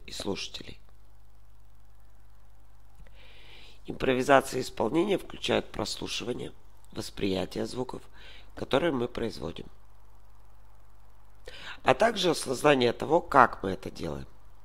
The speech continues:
Сочинение музыки включает процесс слушания в голове во время сочинения. Как только произведение записано, композитор должен определить,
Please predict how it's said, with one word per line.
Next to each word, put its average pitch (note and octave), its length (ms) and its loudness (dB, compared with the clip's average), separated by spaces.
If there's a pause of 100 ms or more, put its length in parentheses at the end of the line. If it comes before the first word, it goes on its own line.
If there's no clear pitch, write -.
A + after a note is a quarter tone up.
(1700)
Сочинение G#3+ 600 8
музыки B2 360 4
включает E3 540 2
процесс - 380 0
слушания C3+ 560 0
в A#2 100 -2
голове A2 540 8 (840)
во A2 100 0
время G2+ 320 4
сочинения. - 720 -6 (560)
Как - 260 8
только D3+ 300 12
произведение B2 720 4
записано, A#2+ 540 0
композитор B2+ 600 2
должен C3+ 380 4
определить, G#2+ 500 2